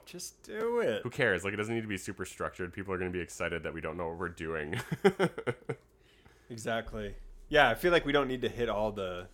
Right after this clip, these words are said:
Speaker 1: the
Speaker 2: Yeah,
Speaker 1: segments if
Speaker 2: whatever.
Speaker 1: we just wander
Speaker 2: We're just
Speaker 1: into
Speaker 2: here. We're doing our best, folks.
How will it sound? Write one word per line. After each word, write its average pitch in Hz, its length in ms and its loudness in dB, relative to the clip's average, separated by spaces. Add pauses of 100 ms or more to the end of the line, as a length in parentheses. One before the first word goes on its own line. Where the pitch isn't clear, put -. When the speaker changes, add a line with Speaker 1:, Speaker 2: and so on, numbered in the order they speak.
(160)
Speaker 1:
the 85 80 -10
Speaker 2:
Yeah, 73 60 -4
Speaker 1:
segments 92 500 -8
if 107 100 -6
Speaker 2:
whatever. 76 320 -4
Speaker 1:
we 87 60 -12
just - 240 -16
wander 90 240 -14
Speaker 2:
We're 107 60 -8
just 87 180 -10
Speaker 1:
into 92 160 -10
Speaker 2:
here. 78 140 -6
We're 113 80 -2
doing 113 180 -2
our 85 120 0
best, - 480 -6 (120)
folks. - 500 -8